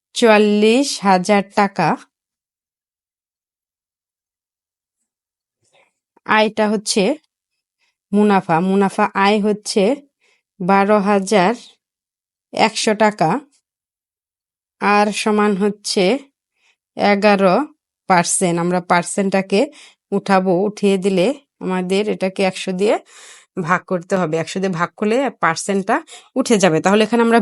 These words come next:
বের করব হচ্ছে এন এর মান, অর্থাৎ সময়, অর্থাৎ এন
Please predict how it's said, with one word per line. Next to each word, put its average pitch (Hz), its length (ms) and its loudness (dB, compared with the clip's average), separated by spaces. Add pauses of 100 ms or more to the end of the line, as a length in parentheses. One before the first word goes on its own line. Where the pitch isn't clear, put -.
বের 202 200 4
করব 233 140 2 (100)
হচ্ছে 240 200 2 (200)
এন 202 160 4
এর 208 140 4
মান, 160 140 0 (180)
অর্থাৎ 170 320 -2 (160)
সময়, 196 440 2
অর্থাৎ 220 300 -4 (540)
এন 196 180 2